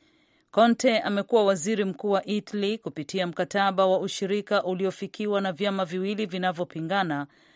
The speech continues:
The League na Five Star Movement, baada ya uchaguzi wa Italy wa Machi nne.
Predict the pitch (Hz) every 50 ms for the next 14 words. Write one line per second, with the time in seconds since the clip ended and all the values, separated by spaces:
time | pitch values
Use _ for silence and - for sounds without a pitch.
0 | _ _ _ 147 143 123 165 180 180 190 220 226 233 220 196 - _ _ _ _
1 | _ - 143 147 143 - - - 202 190 185 185 175 156 - - 214 202 190 185
2 | 185 196 214 220 170 151 156 147 147 160 185 190 - - _ _ _ _ _ _
3 | _ - 127 139 135 143 151 165 175 170 165 - 180 165 165 185 190 175 165 185
4 | 180 - - 214 208 - 196 202 196 202 202 190 190 185 185 170 147 139 - -
5 | 160 - - 156 151 151 151 143 139 139